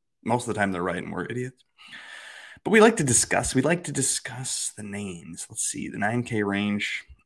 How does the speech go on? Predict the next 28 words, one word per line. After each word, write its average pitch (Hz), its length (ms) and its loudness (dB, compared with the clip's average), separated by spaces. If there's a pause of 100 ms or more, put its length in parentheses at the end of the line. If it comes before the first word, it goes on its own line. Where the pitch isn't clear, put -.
(140)
We're 147 140 8
pretty 262 200 8
close 135 380 6
to, 98 380 0
uh, 95 40 -2
predicting - 500 -2
this 113 200 -4
based 104 280 -2
on 101 160 0
the 95 260 -4 (1400)
pre-scoring - 1500 0
here. 175 260 -2 (1900)
Who 196 300 -2
looks 143 240 -2
like 120 180 0
a 107 80 6
value? 101 1080 -4 (600)
Where 165 260 -4
is, - 320 -8
I 135 60 -6
mean, 131 240 -2
Hideki's 120 720 -4
there, - 340 -4
but 113 120 -10
he's 117 160 -10
at - 40 -4
minus 117 340 -4
two. - 580 -4